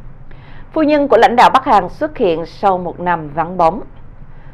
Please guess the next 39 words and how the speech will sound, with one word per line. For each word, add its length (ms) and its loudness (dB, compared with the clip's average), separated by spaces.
Vợ 200 8
của 160 4
lãnh 200 4
đạo 220 6
Kim 220 0
Jong-un 400 2
vừa 140 0
xuất 160 -6
hiện 200 -4
trước 80 -6
công 200 -2
chúng, 300 -2
lần 180 4
đầu 100 4
tiên 280 2
trong 160 -2
suốt 160 -4
hơn 220 0
một 140 -4
năm 240 -2
qua, 380 6
theo 220 0
truyền 220 -10
thông 160 -8
Bắc 160 -2
Hàn. 260 2
Bà 140 8
Ri 220 4
Son-ju 640 2
đã 180 6
cùng 260 2
chồng 240 6
tham 160 -2
dự 200 4
một 160 -2
buổi 140 0
hòa 140 0
nhạc 280 0
trong, 420 -2